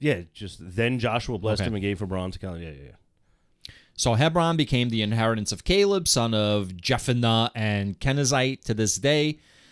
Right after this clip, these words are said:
Speaker 2: because he wholeheartedly followed the Lord, the God of Israel, and the land had rest from war.
Speaker 1: Is it 'cause he wholeheartedly?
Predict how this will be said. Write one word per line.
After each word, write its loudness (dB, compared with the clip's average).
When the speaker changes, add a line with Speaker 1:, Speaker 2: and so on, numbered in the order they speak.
Speaker 2:
because 2
he 0
wholeheartedly 2
followed -4
the -4
Lord, -4
the -10
God -12
of -18
Israel, -10
and -12
the -10
land -6
had -12
rest -10
from -20
war. -20
Speaker 1:
Is 0
it 0
'cause 2
he 0
wholeheartedly? 4